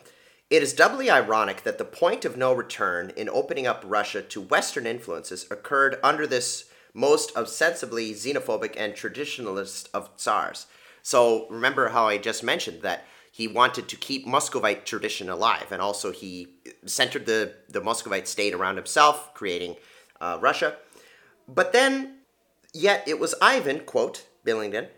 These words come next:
who began the large-scale contacts with the Northern European Protestant nations,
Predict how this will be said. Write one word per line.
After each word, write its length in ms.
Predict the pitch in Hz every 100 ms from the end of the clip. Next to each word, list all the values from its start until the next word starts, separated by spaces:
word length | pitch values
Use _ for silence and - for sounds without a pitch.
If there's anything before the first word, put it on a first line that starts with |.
| _
who 160 | - 151
began 380 | 131 147 175 170
the 80 | 123
large-scale 640 | 131 131 - 120 120 107
contacts 840 | - 180 220 240 117 90 - -
with 160 | 113 -
the 60 |
Northern 480 | 113 123 131 127 127
European 560 | 110 113 110 113 101 104
Protestant 480 | 98 92 - 101
nations, 460 | 170 185 - - -